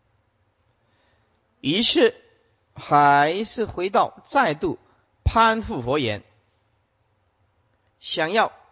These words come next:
成其中间之论。然这个中间之论并不真实确定，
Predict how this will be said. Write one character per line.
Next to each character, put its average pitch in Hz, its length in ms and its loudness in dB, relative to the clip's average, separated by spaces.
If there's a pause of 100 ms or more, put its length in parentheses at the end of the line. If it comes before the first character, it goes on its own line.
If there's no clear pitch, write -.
成 170 260 -4
其 185 180 -10
中 277 420 -2
间 220 220 -4
之 208 140 2
论。 202 220 2 (1300)
然 139 440 0
这 254 100 -6
个 190 80 -10
中 185 220 -6
间 180 180 -8
之 175 100 -4
论 160 300 -2 (240)
并 240 320 0
不 - 140 -2
真 135 260 0
实 107 180 -8
确 - 200 -6
定， 107 260 -8